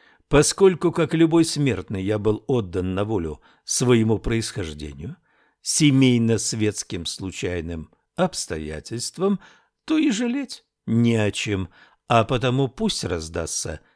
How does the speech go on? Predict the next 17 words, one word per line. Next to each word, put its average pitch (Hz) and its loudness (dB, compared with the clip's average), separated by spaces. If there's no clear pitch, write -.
первое 185 2
слово 107 -2
бытия. 92 -6
Долой 120 0
этот 110 -4
хлам! 80 -6
Как 226 4
мы 120 4
видим, 98 -2
он 123 2
произносит 117 0
эти 104 -8
слова 107 -2
с - -6
той 98 -2
же 87 -6
торжественностью, 90 -6